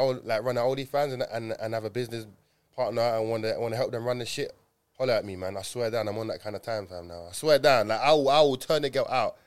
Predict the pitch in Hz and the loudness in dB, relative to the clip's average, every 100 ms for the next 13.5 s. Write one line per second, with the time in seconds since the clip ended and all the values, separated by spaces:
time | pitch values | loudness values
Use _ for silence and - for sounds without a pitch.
0 | _ _ 113 113 110 117 117 120 113 101 | _ _ -6 -4 -4 -2 0 0 0 -4
1 | 92 90 120 135 156 175 160 117 170 156 | -6 -6 2 2 2 0 0 0 -2 -2
2 | 135 131 123 - 120 - _ _ _ _ | -6 -6 -6 -4 -4 -4 _ _ _ _
3 | _ _ _ _ _ _ _ _ - 165 | _ _ _ _ _ _ _ _ 4 6
4 | 156 139 - 196 175 151 147 160 127 135 | 8 4 8 8 8 0 0 2 2 2
5 | 135 131 120 117 110 135 139 143 120 127 | 0 2 2 2 -2 -2 0 -2 2 2
6 | 120 107 98 101 151 - _ _ _ _ | 0 -4 -4 -4 -8 -18 _ _ _ _
7 | - 131 120 92 160 135 - 117 - - | -6 -4 -4 0 0 0 -8 -8 -8 -8
8 | 101 117 156 151 156 147 127 110 165 165 | -10 2 4 4 4 4 2 2 2 2
9 | 160 - - 151 151 - 98 113 _ _ | 0 -4 -6 -2 -2 -4 -6 -6 _ _
10 | - 117 110 - 131 127 131 139 98 110 | -12 -10 -4 -2 0 0 2 2 2 -2
11 | 180 _ _ _ _ _ - - - 196 | -2 _ _ _ _ _ -6 -2 8 8
12 | 226 143 170 147 151 180 156 190 131 127 | 8 8 8 10 8 8 6 2 2 2
13 | 165 165 160 - | 6 6 4 -2